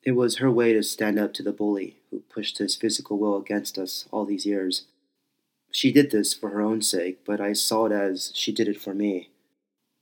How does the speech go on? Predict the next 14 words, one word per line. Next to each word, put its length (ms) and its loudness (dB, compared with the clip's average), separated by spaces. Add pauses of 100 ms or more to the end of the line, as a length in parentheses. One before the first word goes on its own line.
(920)
A 40 -8
period 400 0
of 160 -2
pause 500 0
occurs 540 0
during 260 2
the 80 -2
following 440 -2
years, 440 -6 (520)
a 80 -2
lapsed 420 2
memory 300 0
of 120 -8
sorts, 460 -6